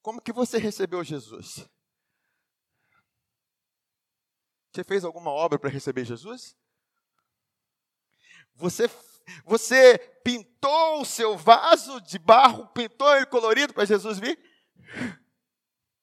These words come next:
Ou você ouviu sobre ele, entendeu aquilo que ele fez por você na cruz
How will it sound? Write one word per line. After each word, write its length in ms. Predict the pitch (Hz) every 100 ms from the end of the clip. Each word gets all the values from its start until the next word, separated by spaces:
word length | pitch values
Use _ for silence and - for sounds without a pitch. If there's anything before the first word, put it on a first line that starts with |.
| _ _ _ _ _ _ _ _ _ _ _ _ _ _ _ _ _ _ - _ _ -
Ou 160 | 185
você 320 | 190 196 - 202
ouviu 720 | 196 185 147 143 214 247 247
sobre 460 | - 170 143 131
ele, 380 | 151 175 147 131 _ _ _
entendeu 560 | 170 - 185 185 202 233
aquilo 280 | - 214
que 100 | -
ele 100 | 180
fez 300 | 160 196 214
por 140 | - 185
você 340 | 170 - 185
na 120 | 165
cruz 640 | 156 170 208 226 196 -